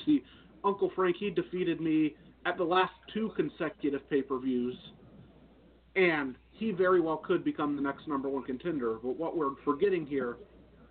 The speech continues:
is that Raven isn't necessarily gonna be the World Heavyweight Champion going into Love Hurts, because she has agreed to a match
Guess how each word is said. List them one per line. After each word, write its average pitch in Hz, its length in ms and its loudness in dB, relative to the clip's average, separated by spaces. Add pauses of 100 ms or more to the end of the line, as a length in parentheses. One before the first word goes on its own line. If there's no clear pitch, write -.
(120)
is 156 140 -8
that 156 60 -2 (100)
Raven 214 340 2
isn't 165 240 -6
necessarily 156 520 -6
gonna 151 140 -6
be 151 100 -2
the 147 100 -2
World 143 240 -4
Heavyweight 143 380 -4
Champion 151 320 -6
going 135 240 -2
into 127 160 -6
Love 127 240 -4
Hurts, - 360 -4 (800)
because 123 440 2 (380)
she 220 320 4
has 127 260 4 (680)
agreed 143 380 4
to 135 120 0
a 120 40 -2
match 143 240 -2